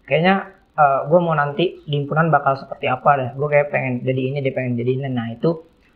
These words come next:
sampai akhirnya terpikirkan untuk menjadi ketua himpunan, ada alasan tersendiri gak? Atau memang,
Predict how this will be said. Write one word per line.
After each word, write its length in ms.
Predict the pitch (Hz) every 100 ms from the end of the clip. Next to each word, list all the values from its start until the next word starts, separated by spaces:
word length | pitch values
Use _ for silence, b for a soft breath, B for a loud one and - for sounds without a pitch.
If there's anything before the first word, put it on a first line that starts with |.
| _
sampai 260 | - 147 143
akhirnya 280 | 147 147 147
terpikirkan 720 | 147 - 139 147 135 139 135 131
untuk 160 | 131
menjadi 360 | 135 131 127 123
ketua 160 | 139
himpunan, 360 | 127 123 127 147
ada 320 | 151 127 131
alasan 320 | 131 131 131
tersendiri 520 | 131 - 139 127 131 139
gak? 200 | 135 127
Atau 80 |
memang, 460 | 123 117 135 139 -